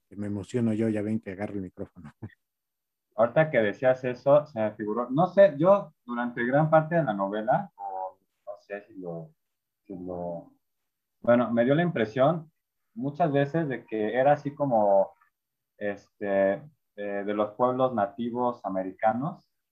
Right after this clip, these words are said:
Speaker 2: ¿no? Una cosa así como Apache o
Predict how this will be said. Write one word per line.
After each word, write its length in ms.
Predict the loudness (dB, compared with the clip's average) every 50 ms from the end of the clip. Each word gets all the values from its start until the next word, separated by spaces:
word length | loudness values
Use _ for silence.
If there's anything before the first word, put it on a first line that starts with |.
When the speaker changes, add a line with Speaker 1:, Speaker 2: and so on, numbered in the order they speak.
| _ _ _ _ _ _ _ _ _ -6
Speaker 2:
¿no? 180 | -4 -4 -4
Una 180 | -2 -4 -6 -6
cosa 180 | -4 -6 -8 -8
así 220 | -10 -14 -16 -14 -10
como 200 | -8 -4 -4 -4
Apache 500 | -2 0 0 0 0 0 -2 -2 -2 -2
o 220 | -2 -4 -8 -12